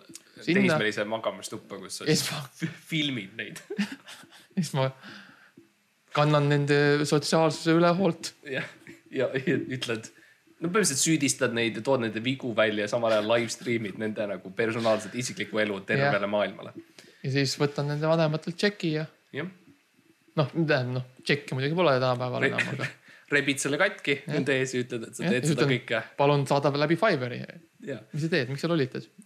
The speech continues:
Speaker 2: Niimoodi ma pean makse maksma.
Speaker 1: Jah.
Speaker 2: Um, aga, aga väga tore, siis me saime järjekordse teema nagu lahendatud tegelikult.
Speaker 1: Jah.
Speaker 2: Ma eeldan nüüd,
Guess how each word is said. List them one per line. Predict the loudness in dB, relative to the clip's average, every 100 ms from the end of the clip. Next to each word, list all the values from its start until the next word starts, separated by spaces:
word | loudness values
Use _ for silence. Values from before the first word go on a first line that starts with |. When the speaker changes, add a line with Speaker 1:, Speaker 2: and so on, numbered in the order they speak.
| _
Speaker 2:
Niimoodi | -16 -12 -10 -8
ma | -4
pean | -2 2
makse | 0 0 -8
maksma. | -10 -14 -18 -20 -20 _
Speaker 1:
Jah. | -8 -6 -8 _ _ -20 -20 -20 _
Speaker 2:
Um, | -14 -12 -10 -12 -16 _ _ _ _ _ -18 -6
aga, | -2 2 2 2 -2
aga | 4 4
väga | 4 4
tore, | 4 4 2
siis | -2 -8
me | -6 -2
saime | 0 2
järjekordse | 2 2 0 -2 -4 -6
teema | -4 0 0 0 0
nagu | 0 -4 -8
lahendatud | -4 0 0 -2 -4 -6 -8 -12 -8
tegelikult. | -6 -6 -6 -8 -6
Speaker 1:
Jah. | -4 -4 -6 _ _ _ _ _ _ _ _ -20 -6
Speaker 2:
Ma | 0 2
eeldan | 4 4 4 2
nüüd, | 2 0 -2